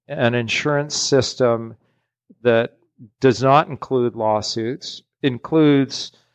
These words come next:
payments for treatment if you need them, but no payment for pain and suffering.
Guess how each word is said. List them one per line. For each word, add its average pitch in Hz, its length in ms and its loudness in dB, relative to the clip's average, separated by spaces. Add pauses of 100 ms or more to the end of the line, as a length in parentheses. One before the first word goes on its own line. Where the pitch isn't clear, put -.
(520)
payments 139 600 2
for 117 240 -8
treatment 127 540 -2
if 120 160 -6
you 127 80 -4
need 180 300 2
them, 104 280 -10 (760)
but 127 360 4
no 139 420 2
payment 127 580 -2
for 123 160 -12
pain 120 280 -4
and 107 120 -8
suffering. 107 540 -8